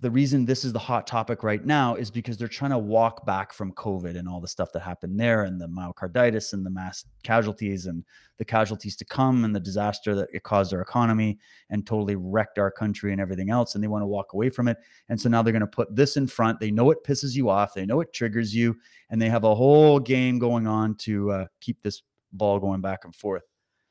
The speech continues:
So while they're plundering you and looting you and changing your laws and bringing this globalist infrastructure into your country, into your province,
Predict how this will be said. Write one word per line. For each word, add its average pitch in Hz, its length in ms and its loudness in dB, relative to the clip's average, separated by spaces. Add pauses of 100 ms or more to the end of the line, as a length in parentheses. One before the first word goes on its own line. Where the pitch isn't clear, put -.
So 123 280 0
while 139 300 4
they're 120 180 2
plundering 143 600 -2
you 120 240 0
and 107 140 -4
looting 123 320 0
you 113 280 0
and 101 200 -6 (380)
changing 117 380 -2
your 107 220 -2
laws 104 520 0
and 95 160 -8 (320)
bringing 120 400 2
this 110 160 -2
globalist 101 460 -4
infrastructure 95 720 -8
into 117 280 0
your 92 140 -6
country, 92 460 -8 (260)
into 127 300 0
your 101 100 2
province, 90 560 -6